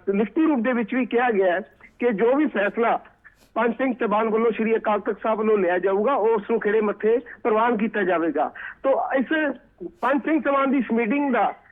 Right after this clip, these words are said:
ਲਗਾਤਾਰ ਇੰਤਜ਼ਾਰ ਕੀਤਾ ਜਾ ਰਿਹਾ, ਪਰ ਅਚਨਚੇਤ ਇਹ ਮੀਟਿੰਗ ਰੱਖੇ ਜਾਣਾ ਔਰ, ਅ, ਹੰਗਾਮੀ ਮੀਟਿੰਗ ਜਿਹੜੀ ਹੈ ਬੁਲਾਏ ਜਾਣਾ, ਕਿਤੇ ਨਾ ਕਿਤੇ ਜਿਹੜਾ ਹੈ ਚਰਚਾਵਾਂ,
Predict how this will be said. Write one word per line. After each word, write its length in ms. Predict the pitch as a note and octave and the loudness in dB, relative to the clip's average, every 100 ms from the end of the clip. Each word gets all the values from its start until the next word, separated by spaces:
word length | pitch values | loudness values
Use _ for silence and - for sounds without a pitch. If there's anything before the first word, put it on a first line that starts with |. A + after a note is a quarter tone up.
| - | -4
ਲਗਾਤਾਰ 500 | F#3+ G3 C4 D4+ D4+ D4 | 0 2 2 0 0 0
ਇੰਤਜ਼ਾਰ 420 | G#3+ A3 A#3 B3+ | -2 -2 0 0
ਕੀਤਾ 300 | B3 A#3+ C#4 | -2 -2 0
ਜਾ 240 | B3 A3+ | 2 2
ਰਿਹਾ, 180 | B3+ D4+ | 2 2
ਪਰ 300 | C4+ C4+ F#3+ | 0 0 0
ਅਚਨਚੇਤ 640 | A3 D4+ C#4+ A#3+ A#3+ G3 B3+ A#3+ - - | 0 0 0 2 2 2 2 0 -2 -6
ਇਹ 100 | C4 | -2
ਮੀਟਿੰਗ 440 | A#3+ A3+ G#3+ C#4+ C4 | 0 0 0 -2 -2
ਰੱਖੇ 280 | - C4+ C4+ | -2 0 0
ਜਾਣਾ 420 | A3+ A#3+ B3+ B3 - - - | 2 0 0 -2 -8 -20 -4
ਔਰ, 380 | A#3+ C4+ C4+ C4 - - - | 0 2 4 2 -2 -14 -2
ਅ, 320 | G3 G3 G3 F#3 | 2 2 2 0
ਹੰਗਾਮੀ 380 | G3 A3 D4 E4 | 0 2 2 2
ਮੀਟਿੰਗ 400 | C#4 A3+ B3+ A#3+ | 2 2 0 2
ਜਿਹੜੀ 220 | B3 A#3+ | 2 2
ਹੈ 40 | |
ਬੁਲਾਏ 320 | G3 G3 G#3+ A3+ | 2 2 2 2
ਜਾਣਾ, 380 | G#3+ G3+ A3 | 2 2 0
ਕਿਤੇ 460 | G#3 - - B3 C#4 | -2 -8 -6 -2 0
ਨਾ 100 | C#4+ | 0
ਕਿਤੇ 520 | A#3+ - C4 C4 F3+ | 0 0 2 2 0
ਜਿਹੜਾ 260 | F#3+ A3 G#3 | 0 0 0
ਹੈ 80 | F#3+ | -2
ਚਰਚਾਵਾਂ, 680 | A#3 G3 A3+ A#3+ C#4 A3 | -2 -4 -2 0 2 0